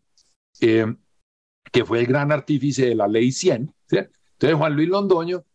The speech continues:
decía que ningún país del mundo puede garantizar lo que él llamaba el totoya.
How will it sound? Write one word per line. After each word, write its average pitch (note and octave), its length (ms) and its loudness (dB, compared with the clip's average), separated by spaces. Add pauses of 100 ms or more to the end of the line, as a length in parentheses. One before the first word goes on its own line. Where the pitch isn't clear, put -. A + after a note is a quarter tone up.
(140)
decía B2+ 480 0
que B2 340 -4
ningún B2+ 460 2
país F3+ 340 -2
del E3 160 0
mundo D#3 340 -2
puede C3+ 200 0
garantizar G#2+ 680 -2 (280)
lo C3 160 2
que A2 120 -2
él G#2+ 100 -4
llamaba C3 320 0
el C3 160 -2
totoya. C#3+ 600 -4